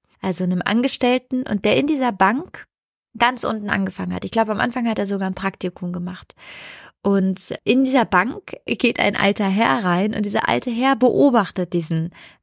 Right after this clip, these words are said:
Anfangspraktikanten, dann Bankangestellten und dann, da komme ich gleich zu, er beobachtet ihn. Und was er beobachtet ist, dass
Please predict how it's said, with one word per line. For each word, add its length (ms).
Anfangspraktikanten, 1300
dann 200
Bankangestellten 1120
und 280
dann, 280
da 120
komme 220
ich 80
gleich 280
zu, 280
er 120
beobachtet 600
ihn. 280
Und 280
was 160
er 80
beobachtet 720
ist, 320
dass 280